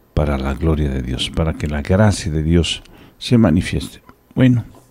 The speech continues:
eso no se entiende hoy porque nos han qui-, privado, meditamos a-, eh, ayer. ¿Qué es lo que ha perdido la Iglesia Católica? El sentido penitencial.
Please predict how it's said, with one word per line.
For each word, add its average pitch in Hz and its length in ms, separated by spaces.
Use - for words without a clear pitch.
eso 85 260
no 85 140
se - 160
entiende 87 340
hoy 90 140
porque 85 340
nos 78 320
han 87 140
qui-, - 100
privado, 95 520
meditamos 80 720
a-, 76 60
eh, 78 260
ayer. 82 400
¿Qué 151 120
es 123 160
lo 107 120
que - 80
ha 104 100
perdido 98 380
la 87 100
Iglesia 85 540
Católica? 104 600
El 85 140
sentido 90 540
penitencial. 82 840